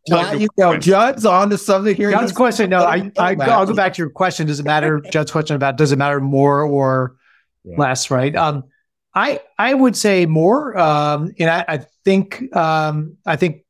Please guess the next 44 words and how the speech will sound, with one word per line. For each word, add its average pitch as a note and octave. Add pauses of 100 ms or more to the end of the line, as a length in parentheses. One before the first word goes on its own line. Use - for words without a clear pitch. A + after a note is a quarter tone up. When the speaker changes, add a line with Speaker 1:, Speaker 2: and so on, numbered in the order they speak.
(120)
Speaker 3:
we're D#3+
on D#3
the, D#3+
I'm E3
on E3
the D3+
same D#3
page C#3
as C3+
you, C#3
uh, C#3
Craig, C3+
there. C3+
So, D3 (480)
but F3
I F3+
would G3
say, G3+
um, D#3+ (100)
maybe, F3+
but F3+
maybe F3+
different. D3+
I C#3+
think C3+
to D#3
lo-, D3+
also D3+ (220)
to -
your, C#3+
the C#3+
point D3
you C3
just C3
made, C3+
Craig. B2+ (320)
So -
I F3+
think A#3
the, F3+
um, D#3 (1080)
you F#3+
know, E3 (800)
obviously, E3+